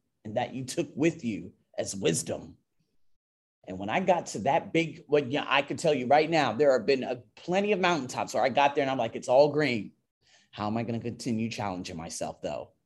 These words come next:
And that's the beautiful part about what I do. And I'm gonna give you the last one, honor thy struggle. The challenge for you to become more. So remember I said bemoan it?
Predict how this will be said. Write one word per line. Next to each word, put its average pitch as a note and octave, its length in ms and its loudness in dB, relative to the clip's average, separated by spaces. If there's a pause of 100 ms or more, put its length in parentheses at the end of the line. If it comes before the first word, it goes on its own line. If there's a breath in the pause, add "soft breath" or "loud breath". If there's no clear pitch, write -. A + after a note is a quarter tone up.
(960)
And G2 140 -10
that's A#2+ 240 -2
the B2 80 -6
beautiful A2 380 -2
part B2 240 -2
about F2+ 240 -2
what F#2 100 -4
I F2 140 -6
do. E2 260 -8 (720)
And A#2 100 -2
I'm A2 60 0
gonna B2 100 -4
give A#2 140 -4
you A#2 80 -4
the G#2 60 -6
last G#2 340 -2
one, F2+ 200 -6 (240)
honor A2 280 0
thy G2+ 220 0
struggle. E2+ 500 -6 (1800)
The C3 120 4
challenge F3+ 840 0 (460 loud breath)
for D#3 120 4
you D3+ 640 4 (640)
to - 100 -6
become B2 380 -2
more. G2+ 400 -4 (160)
So - 160 -8
remember D#3 360 2
I D#3+ 100 6
said D#3 200 2
bemoan D3 340 2
it? - 160 -4